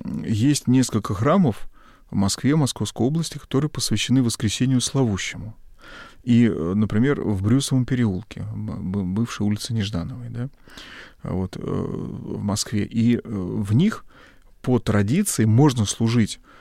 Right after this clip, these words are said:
почти полностью пасхальное богослужение, поскольку это память об освящении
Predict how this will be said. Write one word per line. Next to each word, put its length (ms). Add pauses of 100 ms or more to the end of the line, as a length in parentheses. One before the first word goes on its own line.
(240)
почти 340
полностью 520
пасхальное 640
богослужение, 720
поскольку 400
это 160
память 400
об 100
освящении 560